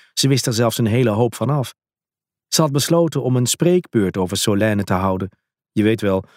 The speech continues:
zo'n voordracht aan het eind van het jaar als je de hele klas moet vertellen wat je allemaal over een bepaald onderwerp te weten bent gekomen. Ze had zich in haar hoofd gezet dat alle kinderen van haar leeftijd moesten weten wat mijn gezin was overkomen,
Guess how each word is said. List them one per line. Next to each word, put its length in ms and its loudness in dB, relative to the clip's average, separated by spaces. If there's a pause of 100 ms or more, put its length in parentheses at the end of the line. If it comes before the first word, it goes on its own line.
(140)
zo'n 220 -2
voordracht 540 0
aan 80 0
het 100 0
eind 220 0
van 100 -4
het 120 -4
jaar 240 0
als 160 -4
je 80 -2
de 80 -2
hele 220 0
klas 260 -2
moet 140 -2
vertellen 360 -2
wat 140 -2
je 60 -8
allemaal 300 0
over 220 0
een 80 0
bepaald 340 0
onderwerp 400 0
te 120 -2
weten 280 -2
bent 160 -2
gekomen. 500 -2 (920)
Ze 180 0
had 200 0
zich 140 0
in 140 0
haar 160 2
hoofd 320 0
gezet 380 -2
dat 200 -2
alle 280 0
kinderen 420 0
van 120 -2
haar 220 0
leeftijd 440 0
moesten 320 0
weten 460 -2
wat 200 -2
mijn 260 -2
gezin 380 -2
was 220 -4
overkomen, 760 -4